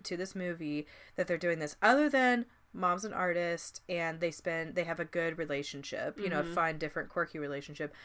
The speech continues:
Speaker 1: which is good. I'm so glad they had it in there." And I said, "But the balloon thing,
Speaker 2: Yeah.
Speaker 1: I don't know a single millennial woman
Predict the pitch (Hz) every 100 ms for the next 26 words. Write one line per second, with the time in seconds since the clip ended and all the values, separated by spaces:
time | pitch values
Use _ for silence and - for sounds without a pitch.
0 | - - - _ 254 214 208 - _ 247
1 | 269 - 233 139 - 185 190 208 196 190
2 | 185 165 - 247 240 165 165 170 180 180
3 | 180 165 - - - _ 202 185 - _
4 | 180 156 170 156 156 156 185 208 240 262
5 | 277 294 185 180 196 226 262 254 214 202
6 | - 180 - - 190 208 233 254 262 180
7 | 165 165 175 202 226 226 233 165 143 -